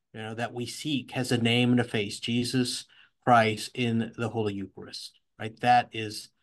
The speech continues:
the, the Christological center that binds both John Paul and, and Benedict Wojtyła Ratzinger, right?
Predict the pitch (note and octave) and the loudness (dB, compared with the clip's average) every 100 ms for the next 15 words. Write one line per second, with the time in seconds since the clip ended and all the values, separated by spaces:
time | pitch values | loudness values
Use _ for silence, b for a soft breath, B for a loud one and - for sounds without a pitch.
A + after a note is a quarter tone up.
0 | _ _ A2+ A2 - A#2+ - D#3 D#3 C3+ | _ _ -8 -8 -6 -6 0 0 2 4
1 | A#2+ A#2+ - B2 - A2+ A2 G#2 G#2+ - | 6 4 0 -6 -4 -4 -2 -4 -8 -12
2 | _ G#2+ - A2 G#2+ G#2 - b b _ | _ -8 -4 -2 -2 -6 -14 b b _
3 | C#3 C3 - A#2+ A2+ G#2 A2 G#2+ G#2 - | 2 2 2 2 2 0 -4 -2 -4 -6
4 | G#2+ - A2 G2+ G#2+ G#2 G#2+ G#2 G#2 G2+ | -8 -6 -8 -2 -2 -2 -4 -2 -2 -2
5 | - G#2+ G#2 G2+ G2 B B _ _ A2+ | -2 0 0 -2 -4 B B _ _ 2
6 | G2+ - G2+ G2+ - - _ - G2+ | 2 0 -6 -6 -10 -14 _ -10 -8